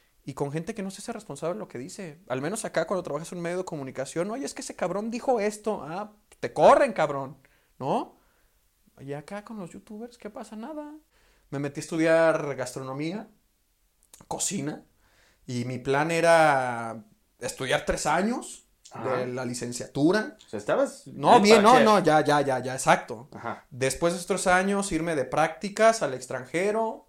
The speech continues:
Speaker 1: este, o a un crucero donde la escuela te obligaba.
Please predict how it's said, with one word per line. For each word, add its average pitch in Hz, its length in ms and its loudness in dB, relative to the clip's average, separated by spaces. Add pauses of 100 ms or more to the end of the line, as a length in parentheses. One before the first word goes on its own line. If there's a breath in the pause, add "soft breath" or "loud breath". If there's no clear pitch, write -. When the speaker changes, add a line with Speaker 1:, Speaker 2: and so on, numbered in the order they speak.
(140)
Speaker 1:
este, 120 1300 -8 (220 soft breath)
o 123 200 2
a 123 60 4
un 143 120 -4
crucero 156 480 -2
donde 139 200 -6
la 113 180 -4
escuela 127 320 -8
te 123 80 -8
obligaba. 127 540 -6